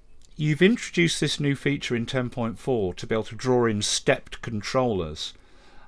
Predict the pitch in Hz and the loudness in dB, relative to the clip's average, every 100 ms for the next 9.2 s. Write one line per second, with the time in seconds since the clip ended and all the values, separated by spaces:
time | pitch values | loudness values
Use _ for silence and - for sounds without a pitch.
0 | - 135 123 - 110 113 110 101 107 101 | -6 -2 -2 -4 -2 0 2 0 0 0
1 | 101 101 - 110 110 98 - 127 - 95 | -2 -2 -4 -8 -4 -2 0 0 0 0
2 | 95 - - 98 - 117 107 98 - 104 | 2 0 0 -4 -6 -4 -2 -2 -2 -4
3 | 110 107 - 82 - - - - - - | -4 -4 -6 -10 -12 -16 -18 -18 -16 -16
4 | - - 147 - - - - - - 196 | -10 0 0 0 -12 -16 -4 -4 0 2
5 | 240 196 175 - - - - 139 - 143 | 4 4 2 0 -2 -2 -2 -2 -2 -4
6 | 135 113 120 - 151 156 101 - 127 147 | 0 0 0 -4 -4 -4 -6 0 4 4
7 | 147 110 104 117 117 117 - 120 - 113 | 4 -2 -2 0 0 0 0 -2 -2 -4
8 | 113 107 113 107 113 113 113 104 - 139 | -4 -4 -6 -4 -2 -4 -8 -6 -2 -2
9 | 87 | -4